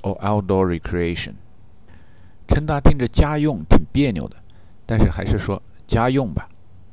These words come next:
于是售货员说：“千万别买左轮，因为那玩意儿容易走火，不该出手时他就出手。”“呃，瞧，看看这把怎么样？”“哎，师傅，你，你不常使枪吧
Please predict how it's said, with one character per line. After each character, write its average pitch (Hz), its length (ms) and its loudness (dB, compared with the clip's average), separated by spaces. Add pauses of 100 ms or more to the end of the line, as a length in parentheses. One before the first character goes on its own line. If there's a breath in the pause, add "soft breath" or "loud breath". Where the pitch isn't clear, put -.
(720 soft breath)
于 120 100 -2
是 143 180 4
售 131 200 4
货 113 100 0
员 98 160 -2
说 104 240 -2
：“千 120 240 4
万 101 160 -2
别 82 140 -6
买 90 180 -6
左 67 240 -8
轮， 65 240 -12 (600)
因 107 120 0
为 117 100 2
那 139 160 -2
玩 82 140 0
意 - 20 -6
儿 - 140 -8 (160)
容 120 200 -2
易 135 60 -2
走 107 220 0
火， 92 260 -4 (460)
不 190 160 4
该 120 160 4
出 113 160 2
手 87 180 -2
时 80 140 -4
他 - 140 2
就 98 200 -2
出 - 160 -4
手。 - 280 -8 (920 loud breath)
”“呃， 92 340 -4 (120)
瞧， 107 260 0
看 - 180 -8
看 123 140 -6
这 - 100 0
把 87 160 0
怎 80 120 -6
么 78 80 -14
样 82 160 -14 (1200 soft breath)
？”“哎， 143 240 0 (400)
师 156 220 6
傅， 117 180 -2 (160)
你， 117 240 -12
你 120 220 -2
不 160 160 -2
常 104 200 0
使 90 160 0
枪 92 300 2
吧 87 180 -4